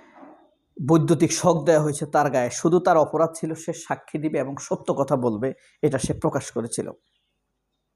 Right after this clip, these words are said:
এবং আদালত কড়া নির্দেশনা দিয়েছে, তিন দিনের মধ্যে, অর্থাৎ তিন কার্য দিবসের মধ্যে, বাহাত্তর ক-, কার্য ঘন্টার মধ্যে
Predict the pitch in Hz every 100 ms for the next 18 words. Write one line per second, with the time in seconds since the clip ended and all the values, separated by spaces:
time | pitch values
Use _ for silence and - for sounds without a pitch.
0 | _ _ _ _ _ - _ _ - _
1 | _ _ - - 147 160 175 156 165 -
2 | _ _ _ _ _ _ _ _ _ _
3 | _ _ _ 932 _ _ _ _ _ _
4 | _ _ _ _ _ _ _ _ _ -
5 | 170 185 185 185 180 - - - 185 180
6 | 170 165 151 175 175 175 143 139 135 101
7 | 78 _ _ _ _ _ _ _ - 196
8 | 208 185 185 190 170 139 117 120 135 -
9 | 151 - 202 202 196 185 180 170 170 165
10 | - 165 151 131 117 127 160 165 190 170
11 | 170 - 170 165 151 139 147 151 135 127
12 | 123 117